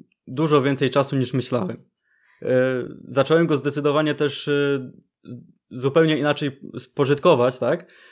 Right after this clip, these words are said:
E, ale na pewno mam go więcej niż myślałem, bo często zdarzało się wracać zmęczonym,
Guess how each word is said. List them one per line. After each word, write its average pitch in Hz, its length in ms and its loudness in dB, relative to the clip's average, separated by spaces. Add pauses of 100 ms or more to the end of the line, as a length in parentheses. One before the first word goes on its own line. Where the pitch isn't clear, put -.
(160)
E, 131 360 0
ale 143 220 2
na 147 140 0
pewno 156 480 2
mam 143 280 0
go 135 140 2
więcej 143 300 -2
niż 139 200 -4
myślałem, 139 480 -2
bo 127 80 -2
często 135 360 -2
zdarzało 127 360 2
się 127 120 -6
wracać 127 380 0
zmęczonym, 135 640 -4